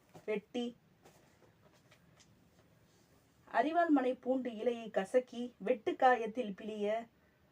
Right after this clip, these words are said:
இரத்தப்பெருக்கு நிற்கும். அரிவாள் மனை பூண்டு இதனுடன் சமனளவு குப்பை மேனி இலை, பூண்டு பல் இரண்டு, மிளகு மூன்று சேர்த்து அரைத்து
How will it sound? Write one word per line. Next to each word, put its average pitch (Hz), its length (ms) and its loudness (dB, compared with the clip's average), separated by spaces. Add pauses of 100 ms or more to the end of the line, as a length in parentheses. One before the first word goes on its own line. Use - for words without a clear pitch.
(140)
இரத்தப்பெருக்கு 247 760 6
நிற்கும். 202 440 -4 (1400)
அரிவாள் 359 400 4
மனை 277 220 4
பூண்டு 247 500 -4
இதனுடன் 214 520 -2
சமனளவு 269 760 2
குப்பை 330 380 -10
மேனி 262 400 0
இலை, 208 280 -2 (1600)
பூண்டு 330 320 0
பல் 240 220 0
இரண்டு, 214 440 -2
மிளகு 294 400 2
மூன்று 220 380 -2
சேர்த்து 202 420 -2
அரைத்து 202 640 0